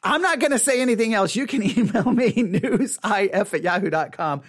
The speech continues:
Newsif at yahoo dot com. I have no other words. That concludes the sermon review I was asked to do.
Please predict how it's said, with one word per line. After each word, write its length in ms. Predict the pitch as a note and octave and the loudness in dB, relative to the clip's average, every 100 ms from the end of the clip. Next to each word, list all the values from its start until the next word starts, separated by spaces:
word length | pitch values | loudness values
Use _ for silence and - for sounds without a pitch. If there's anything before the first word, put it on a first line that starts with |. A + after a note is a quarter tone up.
| - C#3+ | -20 -4
Newsif 1040 | F3 D4 D4+ C#4+ - F#3+ F#3 F#3 F#3+ A3 | 0 2 2 0 -2 0 0 0 -2 0
at 100 | F#3+ | -2
yahoo 300 | F#3+ F#3+ F#3+ | 0 2 0
dot 340 | D3 E3 C#3 - | 0 0 -2 -4
com. 680 | B3 C4+ B3 A#3+ A3+ G3 - - - D#3+ C3 - _ - | -2 2 2 0 -2 -4 -6 -20 -20 -20 -20 -20 _ -4
I 260 | G#3+ A#3+ | 0 0
have 320 | A3+ G#3+ E3 | 0 0 0
no 340 | F3+ A#3+ E4 D#4+ | 0 2 2 2
other 180 | D#4+ D#4 | 2 2
words. 580 | A3+ F#3 C#3 - C3+ | 2 0 -4 -10 -8
That 240 | C3 G#3 A#3 | -2 -2 -2
concludes 480 | B3 - B3+ G#3+ D#3+ | -6 -4 -4 -4 -2
the 120 | G3+ | -2
sermon 400 | B3+ B3+ C4 A#3+ | 0 -2 -4 -6
review 340 | A3+ A#3 A#3+ | -8 -6 -6
I 200 | D#3 G#3 | -4 -4
was 260 | A3+ G#3 - - | 0 -2 -2 -6
asked 640 | A3 C#4+ D#4+ - - - | -2 -2 -2 -4 -8 -8
to 300 | - D4+ D#4 | -4 -2 -4
do. 640 | G#3 D#4+ D4+ C#3 D3 F#3 | -2 0 0 0 -2 -4